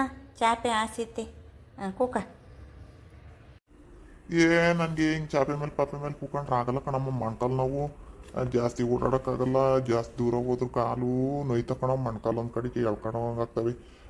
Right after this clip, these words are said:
Speaker 2: ಆ ಕೆಳಗ್ ಕೂಕೊಂಬದೇ ಇಲ್ಲ ಕಣಮ್ಮ, ಉಂಬ ಕೂಕೊಂಡ್ರೆ, ಕೆಳಗ್ ಕೂಕೊಂಡ್ರೆ ಕಾಲ್ ನಿಗಿಸ್ಕೊಂಡ್ ಕೂಕೊಂಡ್ ಉಣ್ಬೇಕು. ಯಾರೇ ನಂಬ್ತಾರಪ್ಪ ಅಂತ ನಂಬಂಗಾಗುತ್ತೆ. ಅದ್ಕೆ ಒಂದಿಟ್ಟಿಗೆ ಹಿಂಗ್ ಜಕ್ಲಿ ಮೇಲೆ ಇಲ್ಲ ಚೇರ್ ಮೇಲೆ ಒಂದಿಟ್ಟು ಎತ್ತರವಾದ್ರ ಮೇಲೆ ಕೂಕಂಡ್ ತಿನ್ಕುನಿ.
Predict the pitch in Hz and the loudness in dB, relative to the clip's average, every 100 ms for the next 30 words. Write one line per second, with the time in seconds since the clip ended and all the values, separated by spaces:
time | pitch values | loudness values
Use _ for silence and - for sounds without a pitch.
0 | - 123 131 120 120 123 127 123 123 123 | -4 0 6 6 4 0 0 0 0 2
1 | 123 123 123 113 107 113 113 117 123 120 | 0 0 0 0 2 0 0 -2 0 4
2 | 123 131 127 117 117 - 127 127 123 113 | 4 4 2 0 -2 -4 -2 -2 0 -2
3 | 113 117 123 - 127 117 123 123 120 120 | 0 -4 -6 -6 -6 -6 -4 -2 -2 -2
4 | 120 123 123 - - - - 117 110 120 | -2 -2 -4 -16 -20 -8 6 8 8 4
5 | 123 123 123 127 - 123 123 120 120 117 | -2 -2 -6 -6 -4 -6 -4 -6 -4 -4
6 | 120 123 120 120 117 123 123 127 - - | -4 -2 0 2 2 2 0 -4 -8 -18
7 | - 104 - 127 127 139 139 131 131 123 | -4 -4 -2 0 4 4 4 0 0 2
8 | 120 117 107 120 - 123 123 123 139 127 | 2 0 4 2 4 0 0 0 0 0
9 | 117 131 123 123 120 131 127 117 120 117 | -2 2 2 2 0 0 0 0 0 2
10 | 127 117 117 123 117 120 135 117 - - | 4 4 4 -2 -2 0 0 -2 -6 -20
11 | - - 135 131 127 127 120 123 127 98 | -20 -12 -4 -2 0 -2 0 0 0 -2